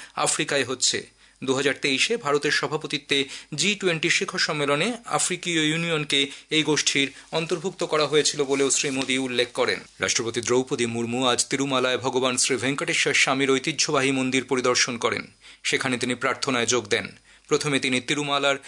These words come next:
ক্ষেত্রপালক শ্রী বরাহস্বামী মন্দির পরিদর্শন করেন এবং বিশেষ পূজা অর্চনায় যোগ দেন। এরপর তিনি ভগবান শ্রী ভেঙ্কটেশ্বর স্বামীর প্রধান মন্দিরে যান।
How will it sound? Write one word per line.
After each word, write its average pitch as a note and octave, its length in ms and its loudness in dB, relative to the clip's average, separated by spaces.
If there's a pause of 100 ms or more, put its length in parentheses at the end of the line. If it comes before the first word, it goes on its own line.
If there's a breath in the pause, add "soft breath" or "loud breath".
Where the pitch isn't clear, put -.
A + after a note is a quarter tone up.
(180 loud breath)
ক্ষেত্রপালক E3 640 0
শ্রী - 220 2
বরাহস্বামী D3+ 640 0
মন্দির C#3 300 0
পরিদর্শন C3+ 480 2
করেন D#3+ 240 2
এবং D#3 220 -4
বিশেষ D#3 340 0
পূজা D3+ 260 0
অর্চনায় C3+ 440 2
যোগ B2+ 120 0
দেন। G#2 180 0 (280 loud breath)
এরপর C3 260 2
তিনি C3+ 200 -2
ভগবান C#3 400 0
শ্রী C#3 200 0
ভেঙ্কটেশ্বর D3+ 600 0
স্বামীর D3+ 300 -2
প্রধান D#3 260 0
মন্দিরে B2+ 340 0
যান। A2+ 200 0